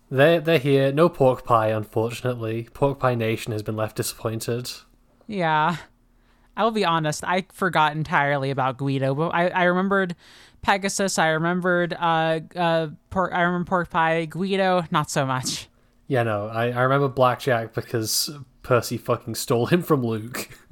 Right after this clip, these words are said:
Speaker 1: <laughs>
Speaker 2: Yeah, I, I meant to say Blackjack and not Pegasus, but,
Speaker 1: Ah.
Speaker 2: uh, what's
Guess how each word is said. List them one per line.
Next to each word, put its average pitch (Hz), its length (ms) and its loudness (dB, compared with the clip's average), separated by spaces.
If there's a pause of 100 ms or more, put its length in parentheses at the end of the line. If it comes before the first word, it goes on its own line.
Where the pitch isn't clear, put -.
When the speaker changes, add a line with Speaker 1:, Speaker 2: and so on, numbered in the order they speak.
Speaker 1:
<laughs> 180 300 -2
Speaker 2:
Yeah, 180 300 0
I, 175 220 -2
I 185 120 0
meant 190 180 2
to 185 40 -6
say 175 160 0
Blackjack 139 460 0
and 143 80 -2
not 131 120 -4
Pegasus, 123 460 -8
but, 147 340 0 (280)
Speaker 1:
Ah. 107 720 -2
Speaker 2:
uh, - 60 -12 (580)
what's 247 500 -4